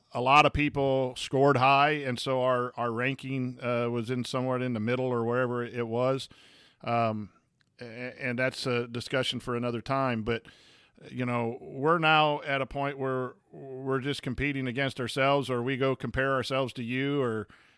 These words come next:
or, or some of the C B S guys, and that, and that's what we do as a group, um, because it's just gotten, bracketology's gotten so big,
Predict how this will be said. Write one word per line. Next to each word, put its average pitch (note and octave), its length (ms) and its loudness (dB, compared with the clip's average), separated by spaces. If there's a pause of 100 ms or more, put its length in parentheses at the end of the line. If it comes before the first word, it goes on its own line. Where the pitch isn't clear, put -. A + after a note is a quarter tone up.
(160)
or, A#2 360 -4
or A#2 240 -4
some C3+ 240 -2
of B2 40 -4
the A#2+ 120 -2
C C#3+ 220 -4
B C3 120 -4
S C3+ 180 0
guys, B2+ 380 0
and B2 100 -6
that, B2+ 120 -2
and B2+ 100 -2
that's C3 160 -2
what B2 140 -2
we A#2+ 120 -4
do B2+ 220 -2
as A2 140 -2
a A2 40 -8
group, A#2+ 400 -8 (120)
um, A#2 340 -2 (800)
because B2+ 300 0
it's - 160 -4
just B2+ 260 -2
gotten, C3 320 2
bracketology's C#3+ 680 2
gotten C3 220 0
so D3 220 -2
big, C3+ 560 0